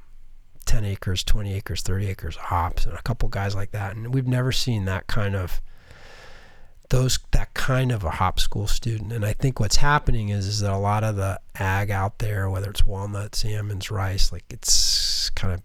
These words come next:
saturated. And so the farmers are smart. So they're looking out and they're saying, "Okay, what's the next thing?"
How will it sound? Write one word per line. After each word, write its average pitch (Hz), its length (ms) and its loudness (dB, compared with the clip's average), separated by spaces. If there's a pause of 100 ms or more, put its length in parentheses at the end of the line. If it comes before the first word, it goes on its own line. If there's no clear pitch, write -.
saturated. 120 720 0
And 104 140 0
so 107 160 4
the 101 60 -2
farmers 143 480 2
are 104 40 -4
smart. 139 440 2
So 117 120 0
they're 110 220 0
looking 117 500 -2
out 107 220 0
and 110 80 -6
they're 98 80 -4
saying, 104 220 4
"Okay, 110 180 2
what's 110 280 2
the - 140 2
next - 480 2
thing?" 98 320 0